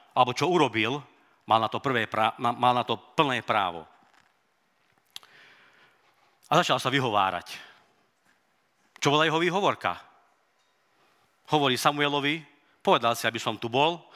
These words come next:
ale ty si neprišiel, meškal si.“ Takže Saul bol na vine, čo urobil.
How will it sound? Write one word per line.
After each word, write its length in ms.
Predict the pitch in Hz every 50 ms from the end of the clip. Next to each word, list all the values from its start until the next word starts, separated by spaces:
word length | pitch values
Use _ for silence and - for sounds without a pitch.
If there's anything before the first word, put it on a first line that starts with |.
| - _ -
ale 160 | 120 117 113
ty 160 | - 175 165
si 240 | - - 156 151 139 - _ _ _ _ _ _ _ _ _ _ _ _ _ _ _ _ _ _
neprišiel, 560 | 214 165 127 - 104 95 - - - 110 107 117
meškal 400 | 127 104 - - - - 92 92
si.“ 240 | - - - 92 - _ _ _ _ _ _ _ _ _ _ _ _ _ _ _ _ _ _ _ _ - _ -
Takže 320 | 110 98 101 117 143 147 - - - - - -
Saul 320 | - 151 143 131 123 117
bol 160 | 110 113 110
na 80 | 110 110
vine, 400 | 107 110 113 117 127 160 170 - _ _ _ _ _ _ _ _ _
čo 160 | _ - 123 113 113
urobil. 420 | 113 110 107 113 123 151 180 175